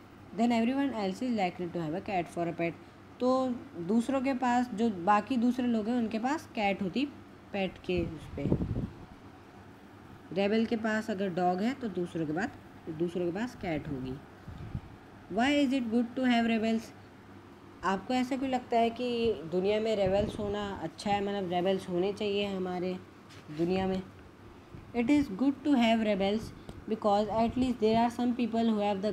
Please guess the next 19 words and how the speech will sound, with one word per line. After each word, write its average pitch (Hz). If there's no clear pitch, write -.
guts 190
to 214
go 185
against 180
the 185
world। 135
ये 233
अच्छा 233
है 254
कि 277
हमारी 220
दुनिया 220
में 226
rebels 208
होने 208
चाहिए, 202
क्योंकि 247
ऐसे, 277
अ, 185